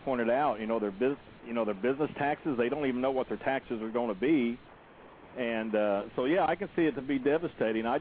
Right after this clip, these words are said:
I just see a monopoly being built here and, and really has been slowly building for years and years, like you said. And, uh, I can just see it coming and all falling into place. But it, it just, it,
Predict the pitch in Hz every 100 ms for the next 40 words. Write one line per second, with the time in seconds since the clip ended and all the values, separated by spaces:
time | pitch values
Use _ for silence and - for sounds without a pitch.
0 | 165 120 143 160 - 147 127 123 131 143
1 | 135 131 113 123 113 104 117 117 - 120
2 | 120 117 104 98 - - - - 117 110
3 | 117 - - 147 233 208 151 127 131 -
4 | 151 151 139 123 131 143 131 113 117 123
5 | 131 107 110 131 113 95 95 - 113 -
6 | 101 90 87 - - 104 98 98 98 95
7 | 98 104 117 143 135 131 - 131 117 -
8 | 127 135 135 113 120 131 - 127 135 139
9 | 139 120 143 170 117 - 110 110 110 107
10 | - - - - 123 123 175 - 160